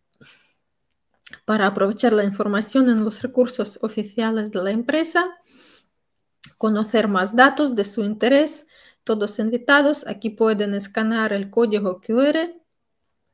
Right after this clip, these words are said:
para conectarse a nuestro canal de YouTube.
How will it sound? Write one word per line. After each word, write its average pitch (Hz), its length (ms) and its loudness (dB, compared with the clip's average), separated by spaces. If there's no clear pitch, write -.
para 247 500 4
conectarse 220 680 -4
a 202 40 -4
nuestro 208 400 -6
canal 214 400 -2
de 214 200 0
YouTube. 226 500 -2